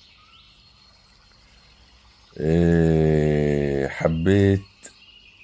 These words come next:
نرجع لورا شوية ونستمتع مع بعض بالأيام اللي فاتت دي، والواحد يفتكر الذكريات.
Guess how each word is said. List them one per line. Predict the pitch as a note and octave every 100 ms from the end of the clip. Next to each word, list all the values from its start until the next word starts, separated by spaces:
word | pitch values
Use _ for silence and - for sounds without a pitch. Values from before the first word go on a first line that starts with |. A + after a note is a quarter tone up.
| _ _ _ _ _ _ _ _ _ _ _ _ -
نرجع | F2+ F#2+ E2+ F2
لورا | D#2 E2 D#2+
شوية | D2+ - D2+ D2 C#2+
ونستمتع | C#2+ C#2+ D2 - D#2 D2+ C2+
مع | C2+ B1+
بعض | C2+ C#2 C2+
بالأيام | C2+ C2 B1 B1 B1 A#1+ A#1 A1+ - C2+ C#2+ C#2 D2 D2+ C#2+ C#2
اللي | C#2 B1 B1
فاتت | - D2 -
دي، | C2 C2 C2+ C2+
والواحد | C2 B1+ B1 C2+ -
يفتكر | C2 - C#2 - B1+
الذكريات. | B1 B1+ B1+ B1 B1+